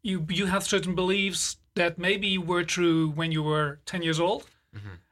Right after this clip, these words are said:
Speaker 1: and now that you're thirty, forty, fifty years old, uh, those beliefs don't longer hold, but you forgot to replace them. The same for aspirations, the same for habits, uh, the same for the things you might be saying. Um, so that's why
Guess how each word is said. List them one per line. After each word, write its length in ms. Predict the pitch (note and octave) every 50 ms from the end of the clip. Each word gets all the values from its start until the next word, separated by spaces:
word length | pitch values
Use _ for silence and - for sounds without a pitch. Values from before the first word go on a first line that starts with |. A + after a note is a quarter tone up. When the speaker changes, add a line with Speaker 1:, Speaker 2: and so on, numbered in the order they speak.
| _ _ -
Speaker 1:
and 380 | - F3+ E3+ E3 D#3+ D#3+ E3+ E3+
now 240 | E3 D#3+ D#3+ E3
that 180 | D#3+ E3 D#3 D#3
you're 160 | D#3+ D#3 D3+
thirty, 340 | D3 - F3+ F3+ F3 F3+ F3
forty, 340 | E3 - E3+ E3 E3+ E3+ E3
fifty 340 | D#3+ G#3 G#3 G#3 F#3 G3+ G3
years 260 | F#3+ F#3+ F#3 E3+ D#3+
old, 420 | E3 D#3+ D#3+ D#3+ D#3+ - - - - - -
uh, 80 | - G3+ E3 D#3+ - _ _ _ _ _ _ -
those 180 | F#3+ F#3 F3
beliefs 440 | D#3+ F3+ E3+ E3 E3 D#3+ D#3+ D#3+ -
don't 340 | - - E3+ E3 D#3+ - -
longer 200 | D#3 D#3 D3 D3
hold, 260 | C3+ D#3 D3+ D3+ D3
but 140 | F3 E3+ F3
you 220 | G3 G3 F#3+ F#3
forgot 420 | D#3+ - - F#3 F#3+ F#3+ F#3+ F#3+ -
to 420 | - F#3 E3+ E3+ E3 D#3+ E3 D#3+ - _ _ _ -
replace 380 | E3+ D#3+ - E3+ D#3+ D#3 D3+
them. 200 | D3+ D3+ D#3+ - - _ _ _ _ _ _ _
The 80 | F#3+
same 280 | F#3 - G#3+ G3+ G#3 G3+
for 140 | F3+ G3+ F#3
aspirations, 680 | F3+ E3+ E3+ - F3 E3+ D#3+ D#3 D#3+ D#3+ - F3 E3 D3+
the 100 | F3 D#3
same 240 | E3+ F3+ F#3 F#3+
for 140 | F#3 F#3 F3+
habits, 560 | C#3+ C#3 E3 E3+ D#3 D#3+ D3+ - - - - - _ _ _ _ _ _ _ _ -
uh, 80 | F3 F3
the 80 | F#3+
same 340 | F#3 - A#3+ A#3+ C4 B3+ A3+
for 180 | F#3 - - G3+
the 100 | G#3 G3+
things 360 | - - - G#3 G3+ G3 -
you 80 | G#3
might 180 | F3+ F3 F3 E3
be 80 | E3 D#3+
saying. 480 | - - F3 E3 E3 D#3+ D3+ D3+ D3+ C3 - _ - -
Um, 220 | E3+ D#3+ D#3+ D#3
so 100 | D3 - F#3
that's 200 | F#3+ G3+ G3+ -
why 460 | A3 G3+ G3 F#3+ F#3 F#3 F3+ F3 F3